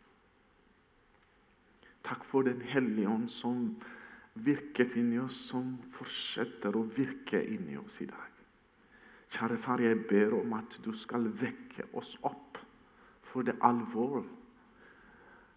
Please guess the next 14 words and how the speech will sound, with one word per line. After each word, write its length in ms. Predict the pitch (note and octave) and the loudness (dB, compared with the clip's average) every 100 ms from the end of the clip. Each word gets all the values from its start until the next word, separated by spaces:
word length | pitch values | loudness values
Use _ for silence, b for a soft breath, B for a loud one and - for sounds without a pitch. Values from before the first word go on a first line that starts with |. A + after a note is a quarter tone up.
| B _ _ _ _ - - | B _ _ _ _ -12 -10
at 160 | - - - | -10 -2 2
ingen 480 | D#3 A2 A2+ C3 B2 | 4 4 0 -4 -6
kan 140 | C3+ - | -10 -6
komme 480 | - C3 G2+ G#2 A2 | -4 0 0 0 -2
i 140 | A#2+ | -6
ditt 300 | G2+ G#2 - | -6 -8 -10
rike 400 | G2 - - - - - _ _ _ _ _ _ _ _ - | -12 -12 -14 -14 -14 -18 _ _ _ _ _ _ _ _ -10
uten 560 | A#2 - - - F#2+ F#2+ - - - - b b b b b b b b b _ - | -10 -10 -20 -4 -4 -4 -12 -20 -20 -20 b b b b b b b b b _ -14
at 380 | - - _ - - | -14 -16 _ -16 -10
de 120 | G2+ F2+ | -8 -6
har 160 | E2+ | -8
fått 480 | - - - - - | -10 -18 -20 -20 -16
liv 320 | F2+ E2+ E2+ - | -10 -8 -8 -12
av 160 | - | -14